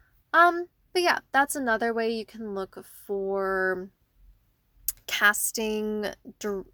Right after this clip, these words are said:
not directors, um, but casting opportunities in your area. Um, and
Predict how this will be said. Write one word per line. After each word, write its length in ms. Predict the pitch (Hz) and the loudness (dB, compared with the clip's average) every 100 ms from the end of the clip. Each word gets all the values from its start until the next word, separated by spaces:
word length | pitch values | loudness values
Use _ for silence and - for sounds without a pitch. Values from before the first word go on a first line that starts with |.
| _ | _
not 180 | 220 220 | -6 -6
directors, 580 | 185 160 - 120 127 - | -4 -6 -6 -6 -4 -2
um, 220 | 180 185 | -2 0
but 160 | 180 - | 0 -2
casting 440 | - 185 - 214 | -4 -2 -2 -2
opportunities 800 | 180 - 190 - 220 220 220 208 | -2 -2 -6 -4 -4 -4 -2 -4
in 140 | 202 | -4
your 160 | 190 180 | -4 -4
area. 600 | 214 220 220 220 214 214 - - - _ _ - | -4 -4 -2 0 0 -2 -8 -20 -20 _ _ 0
Um, 640 | - 190 185 185 185 190 196 _ _ - - _ | 2 4 2 -2 -2 -6 -10 _ _ -12 -12 _
and 400 | - 220 226 233 | -6 -4 -2 -4